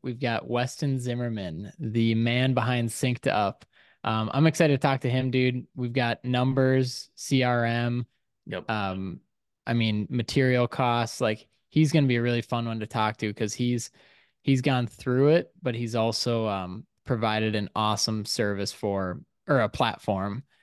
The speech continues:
Speaker 1: um, in the C R M world. So
Speaker 2: Absolutely. Yeah, no, that'll be a really good one. Um, and then also on top of that, we've got some Q and A's and rants that'll be coming out here soon too. So.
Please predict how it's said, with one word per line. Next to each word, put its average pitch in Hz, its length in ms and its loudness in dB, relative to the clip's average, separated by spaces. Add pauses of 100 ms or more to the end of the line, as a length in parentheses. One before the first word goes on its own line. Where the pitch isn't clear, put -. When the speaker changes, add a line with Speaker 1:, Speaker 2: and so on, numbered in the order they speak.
(340)
Speaker 1:
um, 90 540 -4
in 135 100 2
the 117 60 2
C 120 200 0
R 101 120 0
M 98 160 -4
world. 95 380 -4
So - 180 -6
Speaker 2:
Absolutely. - 420 -6 (120)
Yeah, 87 120 -4
no, 95 200 -4
that'll 104 220 0
be 95 80 -2
a 90 60 0
really 90 220 -2
good 90 160 -4
one. 92 180 -6 (480)
Um, 101 480 -2
and 110 160 -2
then 107 120 2
also 101 520 0
on 104 140 -2
top 104 260 -2
of 98 40 -8
that, 98 180 -2
we've 101 160 -2
got 98 260 0
some 90 200 -8
Q - 160 -4
and 95 100 0
A's 98 220 2
and 95 100 -6
rants 98 320 -2
that'll 98 160 -4
be 95 100 -6
coming 92 280 -6
out 90 160 -6
here 98 140 -4
soon 95 260 -6
too. 110 340 -4
So. - 320 -10